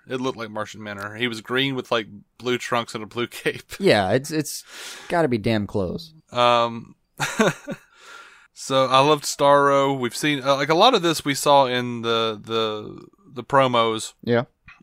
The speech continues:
Speaker 1: Um, I like that Bruce wanted Van to stop using his H B O Go pla-, password. That was funny.
Speaker 2: That was good.
Speaker 1: Um,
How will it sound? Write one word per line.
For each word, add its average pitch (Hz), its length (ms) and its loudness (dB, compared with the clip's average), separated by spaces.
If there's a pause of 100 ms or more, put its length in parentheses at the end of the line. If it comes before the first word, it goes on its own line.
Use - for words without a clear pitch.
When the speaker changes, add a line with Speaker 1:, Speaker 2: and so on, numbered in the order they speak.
(120)
Speaker 1:
Um, 120 440 2 (140)
I 123 80 -4
like 131 180 4
that 127 160 -10
Bruce 131 300 -2
wanted 123 240 -2
Van 120 160 2
to 120 80 -6
stop 117 240 0
using 117 200 -6
his 117 120 -4
H 117 220 -2
B 120 120 0
O 117 80 0
Go 117 180 0
pla-, 113 280 -4 (100)
password. 117 540 -4
That 110 100 -4
was 113 100 -12
funny. 110 280 -6
Speaker 2:
That 107 60 0
was 104 100 -4
good. 110 200 2 (420)
Speaker 1:
Um, 110 500 -4